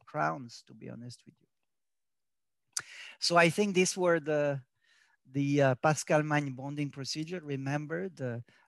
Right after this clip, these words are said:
rough coarse diamond. Remember, you can preheat your adhesive. We use a little heater called Calset device, uh, to, so, uh,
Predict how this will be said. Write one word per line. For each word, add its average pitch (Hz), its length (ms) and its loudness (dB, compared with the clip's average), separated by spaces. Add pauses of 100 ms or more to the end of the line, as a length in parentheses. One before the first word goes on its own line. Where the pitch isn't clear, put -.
rough 143 500 0 (140)
coarse 165 280 -4
diamond. 165 520 -2
Remember, 151 540 -2
you 147 260 -4
can 127 320 -4 (400)
preheat 214 500 0
your 147 140 -6
adhesive. 151 580 -2
We 139 120 -6
use 135 280 -6
a 120 100 -8
little 143 420 -6 (260)
heater 160 560 -8
called 123 340 -10
Calset 151 600 -2
device, 135 640 -8 (560)
uh, 120 280 4 (160)
to, 139 240 -8 (240)
so, 165 380 -6
uh, 165 340 6